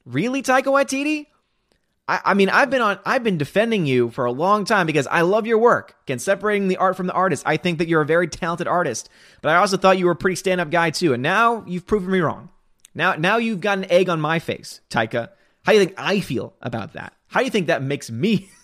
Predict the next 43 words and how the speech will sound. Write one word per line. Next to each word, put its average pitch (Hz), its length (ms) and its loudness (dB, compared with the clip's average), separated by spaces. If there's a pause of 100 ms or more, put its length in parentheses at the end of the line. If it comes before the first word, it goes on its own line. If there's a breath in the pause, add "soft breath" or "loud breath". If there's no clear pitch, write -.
<laughs> - 220 -20
look? - 360 -8 (520)
<laughs> - 520 -14
Grandmaster 170 420 2
Yoda 156 220 6
says, 131 320 4 (320 loud breath)
uh, 151 180 4
"Do 233 80 -2
you 302 60 4
think 247 240 2
Black 220 200 4
Widow 170 460 4
Go 160 280 4
Woke 151 360 4
can 147 200 0
make 143 200 0
female 151 300 0
Thor 131 200 0
flop?" 143 380 -2
Which 165 540 -4
I 139 120 4
hope 135 160 2
it 120 80 -2
will, 175 300 4 (180 loud breath)
because 156 160 0
I 156 40 4
really 208 260 8
made, 185 360 4 (640)
really 185 220 6
made 175 180 4
they 165 100 4
toy 160 400 2
pandering 143 500 -2
on 131 280 0
Nordic 127 320 2
folk. - 420 -4 (100)
Okay, 127 300 -4 (120)
again, 127 280 0 (500 soft breath)
Grandmaster 202 320 6
Yoda, 185 260 4 (180)
take 156 180 0
your 175 80 -8
time. 196 380 -2